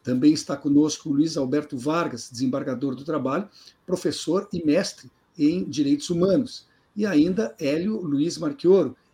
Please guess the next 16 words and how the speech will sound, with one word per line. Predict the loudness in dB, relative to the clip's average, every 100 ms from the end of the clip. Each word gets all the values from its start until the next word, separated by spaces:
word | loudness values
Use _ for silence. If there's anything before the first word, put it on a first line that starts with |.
| -4
técnico | -4 -4 -8 -6
e | -6
especialista | -6 -6 -6 -4 -4 -4
em | -8
cooperativismo, | -6 -6 -4 -8 -8 -6 0 0 -2 -12 _ _ -2
mestre | 0 2 0 -2
em | -2
Sociologia | -4 -6 -4 -2 -2 0 0 0 -4 _ -6
Política, | -2 0 -2 -6 -12 -16 _ _ _ -10
e | 2 4
ele | 4 2
que | 0 2
é | 2
executivo | 2 -2 -8 -8 -4 -4 -4
da | -2 -4
fecovinho. | -6 -6 -6 -4 -6 -2 4 4 4